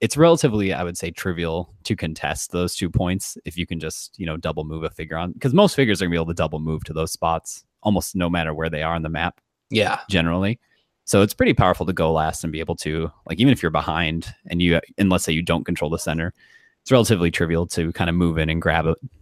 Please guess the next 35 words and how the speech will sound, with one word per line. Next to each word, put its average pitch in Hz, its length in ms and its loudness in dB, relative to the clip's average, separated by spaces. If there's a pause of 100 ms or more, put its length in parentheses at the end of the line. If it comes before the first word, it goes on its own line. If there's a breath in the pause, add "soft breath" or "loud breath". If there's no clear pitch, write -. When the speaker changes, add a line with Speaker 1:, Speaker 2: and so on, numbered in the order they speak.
(120)
Speaker 1:
you 76 80 -2
know, 80 120 -2
contest - 500 -2
at 69 100 -4
least. - 360 -6
Speaker 2:
Yeah, 101 240 6
if - 120 -4
you 131 100 6
can, 127 160 4
can 131 220 2
move 165 200 8
in 160 80 8
and 139 100 6
contest 139 400 0
the 113 80 -2
center. 147 480 4 (400 loud breath)
Uh, 123 240 6
one 190 160 10
of 208 40 6
the 147 120 8
other, 139 440 8 (460)
uh, 98 200 -2
concerns 107 480 -2
that 104 120 4
I 92 40 0
put - 200 -2
down 101 220 2
about 101 260 2
this 101 260 4
is - 180 2
that 101 280 2 (300 soft breath)
there's 131 240 6
a 135 60 4
difference. 190 640 4 (100)
Uh, 117 300 4